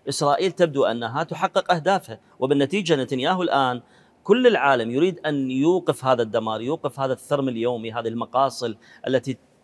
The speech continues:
يعني، آه، آه، ترتكب بحق الأبرياء المجازر،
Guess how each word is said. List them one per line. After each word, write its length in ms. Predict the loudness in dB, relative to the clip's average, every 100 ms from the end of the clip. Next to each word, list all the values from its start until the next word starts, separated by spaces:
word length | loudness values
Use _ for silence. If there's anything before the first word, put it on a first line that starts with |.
| _ _ -20 -12
يعني، 360 | -6 -6 -6 -8
آه، 140 | -8 -8 -10
آه، 180 | -12 -10 0
ترتكب 420 | 2 4 2 0
بحق 300 | -2 -4 -4
الأبرياء 500 | -4 -2 0 0 -2
المجازر، 580 | -2 -2 0 0 -2